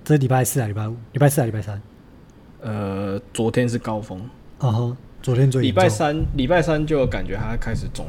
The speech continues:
Speaker 2: 到，就是手有点胀胀的。
Speaker 1: 嗯哼。
Speaker 2: 对啊，然后到今天起来的时候，发现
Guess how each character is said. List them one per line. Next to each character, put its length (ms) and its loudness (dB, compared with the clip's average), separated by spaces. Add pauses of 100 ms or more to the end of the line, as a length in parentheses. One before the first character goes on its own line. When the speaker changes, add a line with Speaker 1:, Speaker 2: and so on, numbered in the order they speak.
Speaker 2:
到， 200 -8
就 120 -12
是 100 -10
手 220 -12
有 60 -12
点 160 -12
胀 220 -12
胀 160 -12 (120)
的。 60 -14 (300)
Speaker 1:
嗯 140 -2
哼。 240 2 (400)
Speaker 2:
对 80 -6
啊， 160 -6 (460)
然 100 -12
后 240 -4
到 480 -2
今 180 -4
天 260 -4
起 180 -10
来 160 -10
的 80 -12
时 80 -10
候， 100 -6
发 160 -6
现 220 -6